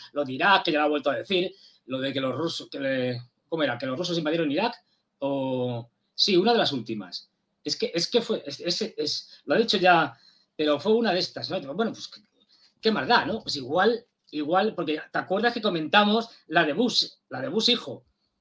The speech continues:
Que también dijo tal, pues, eh, Biden no ha querido ser menos y lo ha vuelto a soltar. Eh, lo de los rusos que invadieron Irak, me parece, algo así, esa historia. Da igual,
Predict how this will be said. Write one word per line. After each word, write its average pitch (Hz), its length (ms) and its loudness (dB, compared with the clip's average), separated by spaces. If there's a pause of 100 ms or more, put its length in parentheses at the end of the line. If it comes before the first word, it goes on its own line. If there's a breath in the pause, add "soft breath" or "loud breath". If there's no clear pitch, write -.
(160)
Que 151 120 -6
también 165 300 0
dijo 175 460 0
tal, 240 280 6 (1120)
pues, 147 220 -2
eh, 139 360 -4 (320)
Biden 180 320 4
no 165 60 0
ha 160 40 -2
querido 185 220 0
ser 180 160 2
menos 202 380 0
y 151 40 -2
lo 156 80 0
ha - 40 2
vuelto 160 200 0
a 143 40 -6
soltar. 120 400 -8 (160)
Eh, 151 840 0 (360 loud breath)
lo 147 200 -2
de 143 440 0
los 135 160 -2
rusos 160 240 -6
que 160 60 -6
invadieron 147 300 -4
Irak, 160 320 -2
me 120 80 -10
parece, - 320 -8
algo 127 160 -8
así, 110 240 -6 (400)
esa 147 160 -8
historia. 113 400 -10 (800)
Da 190 100 -2
igual, 123 280 -4